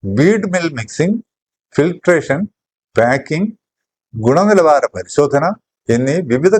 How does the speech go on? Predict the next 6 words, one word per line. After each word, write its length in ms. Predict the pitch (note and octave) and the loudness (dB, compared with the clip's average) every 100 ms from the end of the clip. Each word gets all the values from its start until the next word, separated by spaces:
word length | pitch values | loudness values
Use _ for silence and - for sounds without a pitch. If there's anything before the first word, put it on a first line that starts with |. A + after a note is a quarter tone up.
| C3+ | -2
ഘട്ടങ്ങളിലൂടെ 680 | A#2+ F#3+ E3 C3 G#2+ G2 F#2 _ _ _ _ - | -2 -2 0 0 2 0 -4 _ _ _ _ -2
കടന്നു 320 | G2+ A2 F3 - - | 0 0 -4 -6 -2
പോകേണ്ടതുണ്ട്. 580 | G2+ G2 F2+ E2+ D#2+ - _ _ _ _ - A2 | 0 0 -2 -6 -12 -20 _ _ _ _ -12 0
ഗ്രൈൻഡർ 380 | B2 C#3+ E3 D3 A2 | 0 0 -2 -2 -2
മിക്സിംഗ് 340 | - - - _ _ _ _ - A2 | -4 -14 -16 _ _ _ _ -4 0
വീഡിയോ 260 | C3 B2+ | 2 0